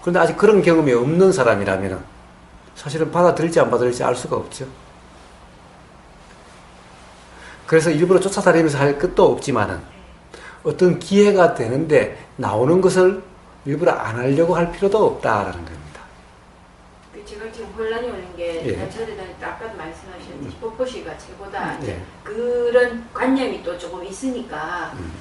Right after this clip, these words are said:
Speaker 2: 내가 여-, 내가 지금 조금 어떤 이걸 통해서 편안함을 얻었으니까
Speaker 1: 음.
Speaker 2: 그 사람 불편하면 내가 이거를 꼭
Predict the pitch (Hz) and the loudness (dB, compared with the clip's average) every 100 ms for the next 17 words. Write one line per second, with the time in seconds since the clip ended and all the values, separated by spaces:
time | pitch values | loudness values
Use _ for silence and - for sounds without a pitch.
0 | - - 170 175 208 202 208 208 208 - | -20 -20 -14 -10 -6 -6 -6 -8 -10 -16
1 | - - 185 180 202 196 185 - - 190 | -20 -20 -14 -10 -10 -12 -12 -10 -10 -10
2 | 175 - 190 190 - - 208 415 403 180 | -10 -10 -12 -12 -12 -12 -10 -10 -10 -14
3 | 247 349 - 208 214 226 233 190 202 - | -16 -18 -16 -12 -8 -8 -8 -8 -12 -14
4 | 208 - - 190 - - - - - - | -16 -14 -8 -8 -8 -12 -20 -20 -20 -18
5 | - 202 220 214 202 220 254 240 202 180 | -16 -16 -12 -12 -12 -10 -6 -4 -4 -8
6 | 170 170 180 - 214 214 175 - - | -8 -8 -8 -10 -10 -12 -12 -12 -12